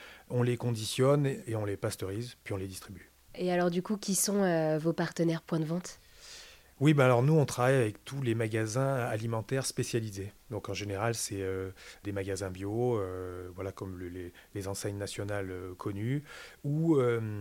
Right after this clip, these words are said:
Speaker 1: les magasins spécialisés dans la vente en vrac, qui s'en est ouvert beaucoup ces dernières années.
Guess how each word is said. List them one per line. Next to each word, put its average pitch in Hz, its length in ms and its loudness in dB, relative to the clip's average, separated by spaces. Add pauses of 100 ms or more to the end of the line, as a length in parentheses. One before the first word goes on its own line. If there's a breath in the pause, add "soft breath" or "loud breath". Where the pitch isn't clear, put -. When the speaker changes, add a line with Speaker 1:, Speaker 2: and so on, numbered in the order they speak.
(260)
Speaker 1:
les 123 200 2
magasins 120 400 4
spécialisés 110 560 -4
dans 107 120 -2
la 98 80 -2
vente 98 220 -4
en 104 40 -2
vrac, 110 280 0
qui - 100 -12
s'en 101 180 -6
est 98 180 -4
ouvert 95 340 -6
beaucoup 110 260 -8
ces 113 180 -6
dernières 95 640 -6
années. 113 360 -2